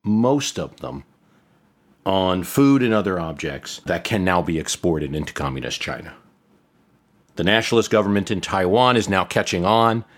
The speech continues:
and they call the move unwise. But American business leaders are starting to ache for some kind of relation with a government of seven hundred million people,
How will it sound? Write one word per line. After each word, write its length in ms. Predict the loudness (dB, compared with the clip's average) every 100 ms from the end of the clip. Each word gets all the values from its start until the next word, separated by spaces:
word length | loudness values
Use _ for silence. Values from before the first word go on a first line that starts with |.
| -6
and 160 | 0
they 120 | 0
call 300 | 0 0 0
the 60 | 0
move 580 | 0 2 0 -2 -6 -20 _
unwise. 920 | -4 -4 -2 -2 -4 -6 -10 -8 -8 -10 -20 _ _ _ _ _ _ _ _ _ _ _ _ _ _ _ _
But 120 | 0
American 420 | 4 4 4 2
business 460 | 4 2 4 2 2
leaders 420 | 0 0 0 -2
are 120 | -4
starting 540 | -4 0 0 0 -2 -4
to 360 | -4 -2 -2 -6 _ _ _
ache 340 | -2 0 -4 -12 _ _ -8
for 100 | -4
some 240 | 0 0
kind 160 | 0 -2
of 100 | -2
relation 540 | -2 0 0 -2 -4
with 160 | -6 -4
a 180 | -6 -8 _ _ 0
government 380 | 2 2 -2
of 80 | -2
seven 260 | -4 -4 -4
hundred 260 | -6 -6
million 280 | -6 -6 -6
people, 440 | -2 -2 0 -2